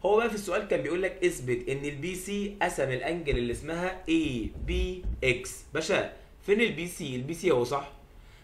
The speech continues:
هو البي سي ده قسم الانجل اللي اسمها اي بي اكس ولا لا؟ اه طبعًا قسمها نصين. عرفت منين؟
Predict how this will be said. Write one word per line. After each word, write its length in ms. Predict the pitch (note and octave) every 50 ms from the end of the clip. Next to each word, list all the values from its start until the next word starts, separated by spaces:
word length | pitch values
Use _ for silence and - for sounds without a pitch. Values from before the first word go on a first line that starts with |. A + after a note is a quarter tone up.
| - - A#2+
هو 200 | B2+ C#3 C#3+ C#3+
البي 240 | C#3+ D3 F#3+ A3
سي 260 | A3 - - G#3 F3+ D3+
ده 240 | B2+ B2 - - - - - - - - - - -
قسم 440 | E3+ F3+ F3 - C3 A2 G#2+ G2 G2 - - - - - C3+
الانجل 640 | C3+ C3+ C3+ C3+ D3+ F3+ F#3 F3+ E3 C#3+ B2+ B2
اللي 180 | B2 A#2+ A#2+ A#2+
اسمها 540 | A#2 - - C#3 D#3+ D#3+ C#3+ A#2+ G#2+ - - - - - - - - -
اي 580 | D#3 D#3+ D#3+ E3 D#3+ D3+ C#3 B2 A#2+ A2 G2+ F2+ - - - - - - - - A2+ B2
بي 300 | D#3 E3 E3 D#3 D#3+ F#3
اكس 220 | F3+ - - -
ولا 220 | C#3 B2 A#2+ A#2+
لا؟ 220 | A#2 A#2 A#2 - -
اه 160 | C#3+ D3+ D3+
طبعًا 280 | - D#3 D3+ C#3 C3+ C3
قسمها 360 | A#2 A2+ - C#3+ C#3+ C#3+ C3+
نصين. 420 | B2 A#2+ - - C#3 C3 A#2+ A2
عرفت 260 | G#2+ C#3 D3 - -
منين؟ 320 | D#3 B2+ C3 C3 B2+ B2